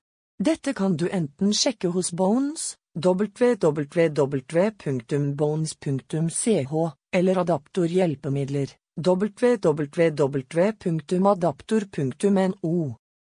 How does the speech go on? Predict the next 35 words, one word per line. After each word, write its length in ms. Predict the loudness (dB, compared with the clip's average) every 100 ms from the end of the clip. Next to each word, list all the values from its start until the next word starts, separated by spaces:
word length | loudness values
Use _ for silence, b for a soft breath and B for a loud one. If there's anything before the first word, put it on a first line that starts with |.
| -4
Dersom 380 | -2 0 0 -2
programvaren 880 | -2 -4 0 0 2 4 4 4 2
du 140 | -2
finner 420 | 0 2 2 0
her 240 | 2 2 2
har 180 | -2
et 140 | -2 -4
høyere 420 | -2 0 0 0
nummer 380 | 0 0 0 0
enn 220 | 0 2
den 180 | 2 2
som 220 | 0 0 0
er 180 | 0 0
installert 600 | -2 -2 0 2 0 -4
på 80 | -6
spilleren 580 | -2 0 0 0 -2 0
din, 220 | 0 0 -6 _ 2
laster 420 | 2 2 -2 -2
du 140 | 0 2
nå 160 | 4 4
ned 320 | 2 0 -2 -4
oppdateringsfilen 1040 | -6 -4 -4 -2 -2 -2 -2 -2 0 0
du 140 | -2 -2
har 160 | -2 -2
funnet. 560 | 0 0 -2 -6 -18 _ _ _ _
Dersom 340 | 2 2 0 -2
filen 380 | -2 0 0 2
du 140 | 2
lastet 520 | 4 0 -2 -6 -4 0
var 160 | 2 2
av 140 | -2
typen 460 | -4 -4 -2 -4 -2
zip 220 | -2 -4
eller 240 | -2 0 0
en 80 | 0